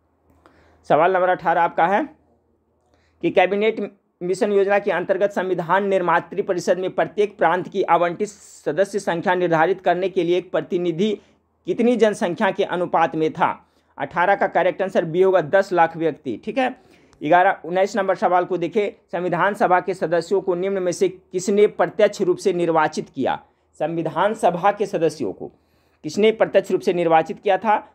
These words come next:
उन्नीस का राइट आंसर होगा फ्रेंड्स, प्रांतों के विधानसभाओं ने। ठीक है, ऑप्शन नंबर एक करेक्ट आंसर होगा। सवाल नंबर बीस देखिए, संविधान सभा में किस प्रांत का प्रतिनिधित्व सबसे अधिक था? ये भी बहुत अच्छा सवाल है। तो सबसे ज़्यादा, उम,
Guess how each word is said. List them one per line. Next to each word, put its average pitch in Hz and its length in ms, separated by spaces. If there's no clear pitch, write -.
उन्नीस 170 300
का 180 120
राइट 170 260
आंसर 185 160
होगा 175 160
फ्रेंड्स, 202 240
प्रांतों 185 480
के 202 140
विधानसभाओं 165 720
ने। 123 260
ठीक 190 140
है, 240 80
ऑप्शन 160 340
नंबर 170 220
एक 180 220
करेक्ट 165 260
आंसर 180 220
होगा। 190 260
सवाल 180 280
नंबर 185 180
बीस 175 180
देखिए, 185 240
संविधान 175 600
सभा 180 280
में 180 140
किस 208 220
प्रांत 180 400
का 165 160
प्रतिनिधित्व 170 680
सबसे 156 300
अधिक 156 300
था? 135 220
ये 165 60
भी 185 100
बहुत 180 240
अच्छा 180 180
सवाल 185 320
है। 214 260
तो 180 60
सबसे 180 300
ज़्यादा, 202 320
उम, 196 60